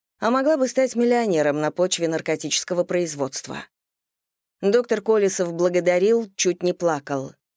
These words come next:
«Да чего там? Что ж мы, женщины, разве не понимаем, когда надо? Мы бесимся только с жиру,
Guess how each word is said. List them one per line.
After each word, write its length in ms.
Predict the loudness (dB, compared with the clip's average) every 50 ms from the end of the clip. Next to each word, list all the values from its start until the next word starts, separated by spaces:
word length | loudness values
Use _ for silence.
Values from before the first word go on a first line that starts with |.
| _ _ _ _ -8
«Да 200 | -4 0 0 0
чего 380 | 0 0 0 0 2 0 0
там? 380 | 0 -2 -6 -6 -6 -6 -10 -12 _ _ _ _ _ _ _ _ _ _ _ _ _
Что 320 | -6 -4 0 2 2 2
ж 100 | 2 0
мы, 160 | -2 -4 -4
женщины, 580 | -2 0 0 0 2 2 0 0 0 0 0 2
разве 320 | 2 2 0 0 0 0
не 120 | 0 0 0
понимаем, 640 | -2 -2 0 0 0 0 0 0 0 0 -2 -4 -4
когда 340 | -2 -4 -2 0 0 0 0
надо? 420 | 0 -2 -4 -4 -4 -6 -6 -8 -8 -12 -18 _ _ _ _ _ _ _ _ _ _ _
Мы 240 | -2 0 2 2 0
бесимся 500 | 0 0 0 0 0 -2 -2 -2 -4 -4
только 400 | -2 0 0 -2 -2 -2 -2 0
с 20 | 0
жиру, 640 | 0 0 0 0 0 0 -2 -2 -4 -8 -10 -16